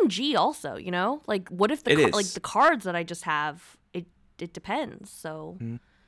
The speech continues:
Speaker 2: Gotta speak
Speaker 1: we'll
Speaker 2: to the heart of
Speaker 1: see.
Speaker 2: the cards, for sure, for sure.
Speaker 1: Yes.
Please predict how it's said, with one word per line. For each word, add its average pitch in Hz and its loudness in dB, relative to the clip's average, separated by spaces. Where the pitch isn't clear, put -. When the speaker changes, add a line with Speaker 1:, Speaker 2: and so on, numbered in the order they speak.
Speaker 2:
Gotta 117 -4
speak 139 -2
Speaker 1:
we'll 196 -4
Speaker 2:
to 135 -2
the 123 -2
heart 120 2
of 110 0
Speaker 1:
see. 107 -4
Speaker 2:
the - -12
cards, 101 -2
for - -6
sure, 101 -2
for 113 -8
sure. 104 -6
Speaker 1:
Yes. 160 -8